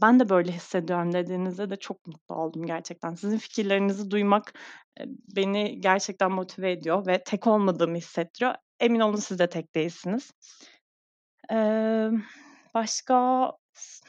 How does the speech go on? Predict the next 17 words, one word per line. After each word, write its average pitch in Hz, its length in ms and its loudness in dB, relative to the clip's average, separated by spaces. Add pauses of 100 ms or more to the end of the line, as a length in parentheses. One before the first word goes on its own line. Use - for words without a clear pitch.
(140)
yani 190 360 -2
<laughs> - 200 -6
en 208 100 6
önemli 202 400 4
şeyi 202 240 2
atladım. 185 500 2 (920)
Saat 180 420 -2 (300)
diye 175 240 0
bir 185 140 -10
kavram 185 460 0
kalmadı. 214 560 6 (260)
Mesai 208 440 0
saati 214 500 0
neydi 247 280 4
arkadaşlar? 202 760 -4
Ben 190 140 -2
unuttum. 208 520 -4